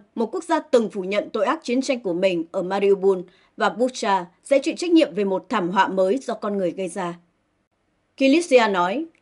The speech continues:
vụ nổ nhà máy thủy điện đã trở thành một ví dụ khác về nạn diệt chủng đối với người Ukraine.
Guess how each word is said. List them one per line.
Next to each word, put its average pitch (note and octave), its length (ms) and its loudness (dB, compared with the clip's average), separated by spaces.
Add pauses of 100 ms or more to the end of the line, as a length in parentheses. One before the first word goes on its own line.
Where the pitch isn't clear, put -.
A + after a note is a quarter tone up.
(140)
vụ C#4+ 140 2
nổ B3 240 6
nhà G#3 180 0
máy G3+ 200 2
thủy B3+ 140 0
điện G#3 260 0 (240)
đã D4 120 2
trở D4 160 2
thành G#3 220 -4
một F#3+ 160 -4
ví A#3 140 -2
dụ C4+ 200 -2
khác D#4 320 -2 (280)
về A#3 120 6
nạn A#3+ 260 0
diệt G#3 260 -2
chủng G3 280 0 (120)
đối G3+ 160 -2
với C#4+ 120 0
người A3+ 280 4
Ukraine. G3 520 -4